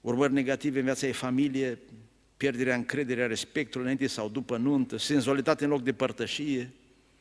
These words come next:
Și după ce ți-ai dat drumul la senzații, când te întâlnești cu un băiat în vederea realizării căsătoriei, nu mai poți să discuți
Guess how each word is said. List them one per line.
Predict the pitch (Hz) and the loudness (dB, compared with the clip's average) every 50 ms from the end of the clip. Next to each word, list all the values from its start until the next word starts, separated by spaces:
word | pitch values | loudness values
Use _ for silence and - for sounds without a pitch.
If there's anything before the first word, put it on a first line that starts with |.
| _ - - - - | _ -20 -20 -14 -14
Și | - - | -10 -2
după | 226 214 | 2 2
ce | 208 - 196 | 4 4 2
ți-ai | - - 190 165 185 180 180 | 0 0 -4 2 2 2 4
dat | 190 208 | 6 6
drumul | 185 190 196 180 170 | 6 6 4 6 4
la | 156 139 | 2 2
senzații, | - - 143 131 131 117 151 165 160 - 151 | 0 0 -2 0 0 0 0 0 0 0 -4
când | 135 - 147 131 | -2 0 0 0
te | 135 | 0
întâlnești | 131 - 127 147 165 139 - | 0 0 0 -2 -2 -4 -4
cu | - 147 | -4 -4
un | 135 120 | -4 -2
băiat | 113 123 135 151 131 120 | 0 2 2 2 0 -2
în | 120 110 | -6 -6
vederea | 113 113 117 139 135 | -4 -4 -2 -2 -2
realizării | 123 117 123 143 120 | -2 0 -2 -2 -4
căsătoriei, | - 123 113 - - 131 139 160 160 143 - - - - - - - - - - | -4 -6 -8 -6 -6 -4 -2 0 -2 -2 -2 -8 -20 -20 -20 -20 -20 -20 -20 -20
nu | - - | -14 -4
mai | - - 160 | -4 -4 -2
poți | - 175 - | 0 -2 -2
să | - | -2
discuți | - - - - - - 117 - - | -2 -2 -4 -2 -2 -2 -2 -2 -4